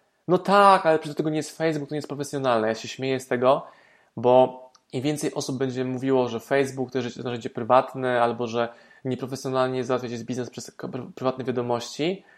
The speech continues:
to dla mnie lepiej, bo mniejsza konkurencja. <laughs> Ja staram się ułatwić kontakt mojemu klientowi. Jestem tam, gdzie oni są. Są na Facebooku, jestem na Facebooku, są na Instagramie, jestem na Instagramie. Jeśli są na konferencji, jestem na konferencji. Jeżeli oni potrzebują eventu na żywo,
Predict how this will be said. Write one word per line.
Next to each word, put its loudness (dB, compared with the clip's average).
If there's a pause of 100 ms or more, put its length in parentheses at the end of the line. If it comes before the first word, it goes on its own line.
(420)
to -4
dla -2
mnie -6
lepiej, -2
bo -2
mniejsza -6
konkurencja. -6 (640)
<laughs> -10 (340)
Ja 4
staram -2
się -8
ułatwić -2
kontakt -4
mojemu -4
klientowi. 2
Jestem -4
tam, -2
gdzie -2
oni -4
są. -2 (320)
Są -8
na -2
Facebooku, 0
jestem 4
na -2
Facebooku, -2
są -10
na -4
Instagramie, 0
jestem -4
na 0
Instagramie. 2 (320)
Jeśli -12
są 2
na 2
konferencji, 0
jestem -4
na -6
konferencji. 0
Jeżeli -2
oni -2
potrzebują 0
eventu -2
na 4
żywo, 6